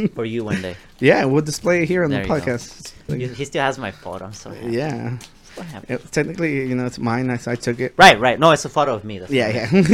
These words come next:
Speaker 2: yeah. <laughs> Yeah. So,
Speaker 1: You don't need
Speaker 2: Danny,
Speaker 1: help?
Speaker 2: help, help roll it down. Show it.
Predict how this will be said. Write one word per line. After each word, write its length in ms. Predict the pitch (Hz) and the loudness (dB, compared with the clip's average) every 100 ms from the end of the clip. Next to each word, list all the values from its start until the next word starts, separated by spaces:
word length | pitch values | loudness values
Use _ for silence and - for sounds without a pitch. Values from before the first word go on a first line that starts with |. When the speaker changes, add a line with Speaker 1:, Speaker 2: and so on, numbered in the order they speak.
| 226 254 - | 6 4 2
Speaker 2:
yeah. 680 | 202 - - - - 208 175 | 0 0 -6 -6 -2 -2 -4
<laughs> 60 | - | -4
Yeah. 120 | 123 - - - | -4 -4 -10 -12
So, 280 | - 156 - - - - - - - - - - - - - | 4 4 4 -6 -16 -16 -18 -16 -16 -18 -20 -20 -20 -20 -12
Speaker 1:
You 60 | 107 | -8
don't 100 | 139 | -6
need 120 | 139 | -2
Speaker 2:
Danny, 160 | 143 143 | 0 2
Speaker 1:
help? 200 | 139 143 | 0 -2
Speaker 2:
help, 260 | 135 147 131 | -2 -2 -2
help 220 | - - | -10 -2
roll 200 | 143 139 | 0 2
it 60 | 139 | 2
down. 260 | 151 190 - - | 0 0 -8 -14
Show 160 | - | -6
it. 80 | 131 | -4